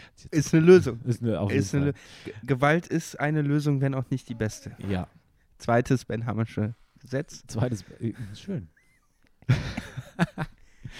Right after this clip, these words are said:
Speaker 2: Äh, ich bin dort auf einer Farm und begleite Cowboys, die ausreiten.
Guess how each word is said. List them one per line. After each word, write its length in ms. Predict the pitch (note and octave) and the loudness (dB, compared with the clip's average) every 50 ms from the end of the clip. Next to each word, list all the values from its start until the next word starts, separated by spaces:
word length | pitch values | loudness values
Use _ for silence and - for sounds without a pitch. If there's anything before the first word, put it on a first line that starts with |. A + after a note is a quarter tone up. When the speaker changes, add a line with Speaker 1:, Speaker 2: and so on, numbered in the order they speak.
| - - - - - - - - - - - - | -16 -16 -18 -18 -20 -20 -20 -20 -20 -16 -4 0
Speaker 2:
Äh, 760 | B2+ C3 B2 A#2+ A#2 A#2 A#2 A2+ A2+ A2+ A2+ A2+ A2+ A2+ | 2 4 6 6 4 4 4 4 4 4 4 4 4 4
ich 160 | A2 A2 - - | 2 0 0 -2
bin 140 | D#3 D#3+ | -4 -2
dort 200 | D#3 C#3 C3+ - | 0 0 0 0
auf 160 | - C#3+ B2+ - | 0 -4 -4 -2
einer 240 | - B2 A#2 A2+ | -4 -2 -2 -2
Farm 400 | - - - D3 E3 E3 D#3 D3 | -4 -4 -6 -4 -4 -4 -4 -6
und 220 | B2 - B2 A#2+ A2 | -6 -6 -8 -6 -4
begleite 1040 | - A2+ G#2 A2+ A2+ A#2 A#2+ A#2+ A#2 - - B2 A#2 A2+ A2+ A2+ A2+ A2+ A2 A#2 A#2 _ _ _ _ _ _ _ _ - _ _ _ _ _ - - | -4 -4 -2 -2 -4 -2 -2 -4 -4 -6 -8 -6 -4 -4 -4 -4 -4 -4 -4 -6 -10 _ _ _ _ _ _ _ _ -20 _ _ _ _ _ -18 -6
Cowboys, 640 | - E3 F3 A2 F2+ F2 F2 E2+ - - - - - - - | -2 -2 0 0 2 0 0 0 -2 -6 -14 -20 -20 -16 -12
die 120 | - - - | -10 -8 -6
ausreiten. 680 | A2 A#2 A2+ - - E2+ E2+ E2+ - E2 D#2+ E2 F2 | -6 -8 -8 -8 -8 -6 -6 -6 -8 -8 -12 -12 -14